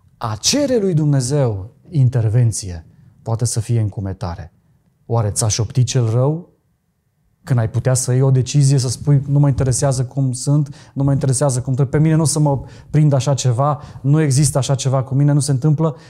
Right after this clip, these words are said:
s-ar putea să fie șoapta celui rău, chiar bazat pe un psalm.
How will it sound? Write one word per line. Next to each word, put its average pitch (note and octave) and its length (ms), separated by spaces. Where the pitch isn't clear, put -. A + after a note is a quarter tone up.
s-ar C#3 160
putea C3 220
să C3+ 140
fie C#3+ 180
șoapta C3+ 360
celui C3 320
rău, C#3+ 300
chiar A#3+ 320
bazat F3 420
pe E3+ 120
un E3 100
psalm. C#3 540